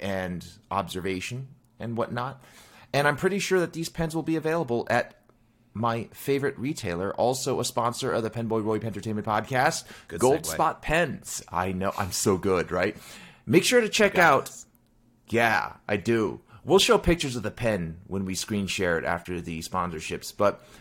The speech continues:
Speaker 1: make sure to check out the Gold Spot Fountain, ah, Gold Spot Fountain, the Gold Spot Pens website <laughs> link. It's the affiliate link in the description below, and be sure to use coupon code roy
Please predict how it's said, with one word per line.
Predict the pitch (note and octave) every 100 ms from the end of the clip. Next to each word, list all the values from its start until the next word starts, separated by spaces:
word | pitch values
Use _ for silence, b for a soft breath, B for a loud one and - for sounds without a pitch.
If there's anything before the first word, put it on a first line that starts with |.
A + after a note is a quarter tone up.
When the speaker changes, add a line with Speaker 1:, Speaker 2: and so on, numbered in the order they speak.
| b -
Speaker 1:
make | E3
sure | F3 G#3
to |
check | F3 F#3 E3
out | D3+ C3+ - - -
the | -
Gold | - D3 E3+
Spot | - E3 - -
Fountain, | C#3+ G2 C3 C3 - G#2
ah, | G#2 F2 - -
Gold | - E2+
Spot | - D#2+
Fountain, | F2 D#2+ E2+ B
the | A2+
Gold | B2 F3+ F3
Spot | - D#3+ -
Pens | - B2+ A#2+ A2
website | - A2 G#2+ - A#2 A#2
<laughs> |
link. | F#2+ G#2+ G2+ - - b b
It's | A2+ -
the | C3
affiliate | C3 - G3+ G3+ F3+
link | - A2 A2 -
in | F3+
the | F3
description | C#3 - C3+ C3
below, | A2 G#2+ A2 A2
and | A2
be | A2 F#3+
sure | - D3
to | A#2+
use | G2+ F#2+
coupon | E3+ E3+ D#3+ D#3
code | B2+ C#3 A#2+
roy | E2+ B2 F2 G#1